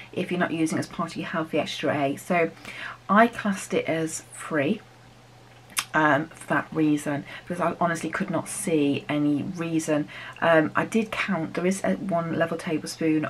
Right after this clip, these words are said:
of Dijon mustard, so I did count that as a sin. Um, but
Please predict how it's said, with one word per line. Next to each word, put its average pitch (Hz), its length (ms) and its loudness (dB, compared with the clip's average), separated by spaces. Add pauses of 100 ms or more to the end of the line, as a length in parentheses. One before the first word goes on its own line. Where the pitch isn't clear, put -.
of 143 420 2 (100)
Dijon 156 380 0
mustard, 143 340 -4
so 165 120 -8
I - 20 -2
did 175 180 -8
count - 360 -4
that 160 260 0
as 156 120 -6
a - 40 -6
sin. - 460 -4 (800)
Um, 151 360 4 (540)
but - 320 8